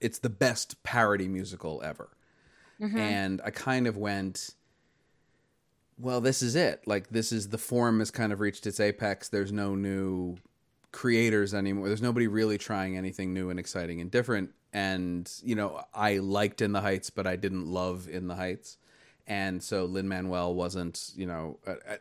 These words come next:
Speaker 1: and it wasn't apparent to a lot of people, I wanna be, like, in my <laughs> opinion, what he was up to. Um, and I just wasn't, I wasn't deeply plugged in either, to be fair, but I was just sort of like, "Well, this is unfortunate. This is,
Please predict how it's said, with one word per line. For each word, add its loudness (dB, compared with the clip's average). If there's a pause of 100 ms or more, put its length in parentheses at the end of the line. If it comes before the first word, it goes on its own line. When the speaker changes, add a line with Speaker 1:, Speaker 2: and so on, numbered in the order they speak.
Speaker 1:
and 6
it 6
wasn't 8
apparent 0
to -2
a 2
lot 0
of -12
people, -4
I -2
wanna -4
be, -8
like, -6
in -4
my -2
<laughs> -
opinion, 0
what 2
he 4
was 0
up 0
to. -2 (460)
Um, 2 (640)
and 4 (840)
I 4
just 2
wasn't, 6
I 6
wasn't 8
deeply 4
plugged 2
in -2
either, -4
to -8
be -10
fair, -2
but -4
I 10
was 6
just 0
sort 4
of 0
like, 4
"Well, 6
this 2
is 2
unfortunate. -2
This -4
is, -4